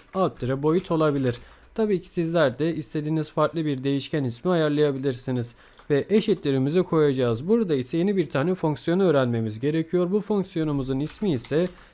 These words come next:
C V iki nokta dedim hocam ben buraya ve resize dedim. Resize fonksiyonu sayesinde biz kolaylıkla bir görüntüyü boyutlandırabiliriz ve bakın ben geldim parantezlerimi açıp kapattım.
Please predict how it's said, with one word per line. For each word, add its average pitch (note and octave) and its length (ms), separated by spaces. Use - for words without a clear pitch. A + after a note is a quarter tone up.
C G#3 280
V G3+ 100
iki G3 180
nokta F#3+ 300
dedim C#3+ 220
hocam B2+ 340
ben B2+ 240
buraya D#3+ 500
ve D#3+ 320
resize C3+ 480
dedim. A#2 280
Resize A3 320
fonksiyonu C#3+ 540
sayesinde C3+ 840
biz G3+ 240
kolaylıkla D3 680
bir F#3+ 120
görüntüyü C#3+ 560
boyutlandırabiliriz D3 960
ve B2+ 140
bakın F3 500
ben G3 140
geldim C#3+ 400
parantezlerimi A#2+ 760
açıp E3 280
kapattım. C3+ 580